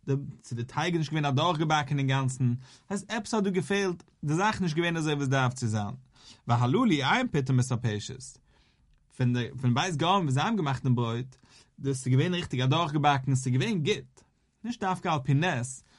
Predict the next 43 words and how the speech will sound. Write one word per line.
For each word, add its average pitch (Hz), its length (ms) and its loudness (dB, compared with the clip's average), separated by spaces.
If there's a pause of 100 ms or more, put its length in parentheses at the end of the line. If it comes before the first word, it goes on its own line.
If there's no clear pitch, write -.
(180)
ווייל 113 120 -2
ער 120 60 -2
ווייסט, 170 140 4
דאס 151 160 -4
איז - 0 -
געווען 147 220 0
א 147 40 -2
נס, 147 260 -2
איז - 20 -4
געבליבן 135 300 4
ווארעם, 131 440 4 (100)
אבער 135 160 2
דער 139 100 0
בכלל, 175 440 0
די 165 80 -2
גאנצע 202 300 -4
ברויט 196 240 2
זאל 196 80 0
זיין 175 220 -2
געלונגען, 180 520 0 (400)
ווייל 139 120 4
זיי 175 180 0
איז 170 220 2
געלונגען, 131 500 2 (280)
אבער 175 140 -6
דער 180 60 -8
חכמים 233 400 -4
פון 196 220 -4
מצרים, 190 600 0 (240)
עס - 120 -8
האט 180 140 -4
נישט 156 120 -4
געקלאפט, 190 640 -2
די 175 80 -8
גאנצע 196 280 -6
זאך 180 260 -2
איז, 165 260 -4
איז 143 140 -4
קאלע 143 280 -2
געווארן. 120 380 -2 (1700)
כששמעו 151 540 -2
חכמים 180 420 0
בדבר, 131 480 4